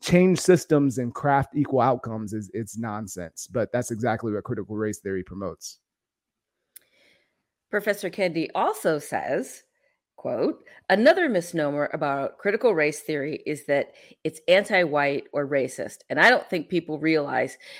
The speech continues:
Speaker 2: that one of the oldest and most vile white supremacist talk,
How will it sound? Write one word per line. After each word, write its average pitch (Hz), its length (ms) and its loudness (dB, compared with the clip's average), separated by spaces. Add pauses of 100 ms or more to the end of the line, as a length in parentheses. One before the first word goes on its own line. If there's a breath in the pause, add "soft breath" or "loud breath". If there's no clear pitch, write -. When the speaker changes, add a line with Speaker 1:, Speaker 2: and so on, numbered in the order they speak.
(100)
Speaker 2:
that 151 320 4
one 175 420 2
of 147 160 -2
the 147 240 0
oldest 196 520 4
and 147 180 0
most 143 280 -2
vile 160 560 4
white 165 300 4
supremacist 160 800 -2
talk, 143 300 0